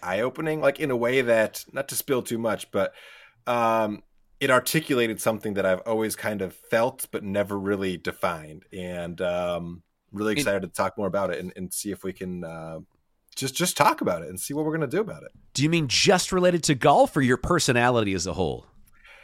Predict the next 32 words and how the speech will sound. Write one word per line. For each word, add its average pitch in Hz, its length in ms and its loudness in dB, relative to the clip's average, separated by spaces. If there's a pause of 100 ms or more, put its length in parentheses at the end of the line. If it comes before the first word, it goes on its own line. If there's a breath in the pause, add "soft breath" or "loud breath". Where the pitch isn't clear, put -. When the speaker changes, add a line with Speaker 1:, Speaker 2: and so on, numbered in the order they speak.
(420 soft breath)
Speaker 1:
I 156 80 6
think 285 200 2
it's - 180 0 (280)
pretty 180 200 8
specifically 131 600 0
related 95 400 0
to 85 60 -10
golf. - 520 -10
Speaker 2:
Okay. 95 480 2 (380)
So 156 120 6
it's 143 120 6
not 180 120 10
like 165 140 4
you 151 80 4
share 123 300 8
this 113 140 -2
with - 200 -4
your 101 100 0
wife 87 340 2
and 82 140 -4
she 85 140 -4
was 76 180 -4
like, 69 260 -10
"Yeah, 73 140 -8
of - 80 -14
course. - 360 -8
Obviously, - 420 -8
I've 64 100 -14
known 65 120 -10
that 64 140 -12
for - 80 -14
years." 64 360 -12